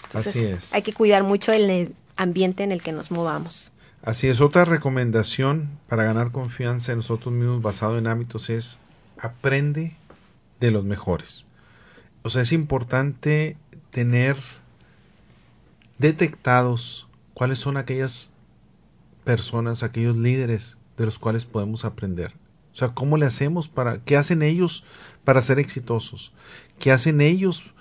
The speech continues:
Speaker 2: que proyectan tanta confianza para poder aprender de ellos?
Speaker 1: Así
Speaker 2: ¿Verdad?
Speaker 1: es.
Speaker 2: Eso es, es, es, es algo
Speaker 1: ¿Quién,
Speaker 2: bien interesante.
Speaker 1: quién nos inspira también?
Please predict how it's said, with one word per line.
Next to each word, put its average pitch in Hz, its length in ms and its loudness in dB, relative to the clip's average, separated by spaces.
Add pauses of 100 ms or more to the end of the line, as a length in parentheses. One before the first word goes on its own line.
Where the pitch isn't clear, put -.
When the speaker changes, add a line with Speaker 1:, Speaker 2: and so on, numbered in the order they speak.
(680)
Speaker 2:
que 123 100 0
proyectan 120 540 2
tanta 123 280 -2
confianza 110 680 -4 (140)
para 120 220 2
poder 113 220 4
aprender 101 460 -4
de 85 160 -8
ellos? - 400 -18 (500)
Speaker 1:
Así 190 240 -10
Speaker 2:
¿Verdad? 117 160 0
Speaker 1:
es. 117 140 -2
Speaker 2:
Eso 139 40 0
es, - 300 -6
es, 120 240 -2
es, 123 300 -4
es 127 160 -4
algo 143 140 2
Speaker 1:
¿Quién, 214 120 6
Speaker 2:
bien 202 120 4
interesante. 135 400 2
Speaker 1:
quién 233 80 8
nos 262 200 0
inspira 220 640 0
también? 185 680 -4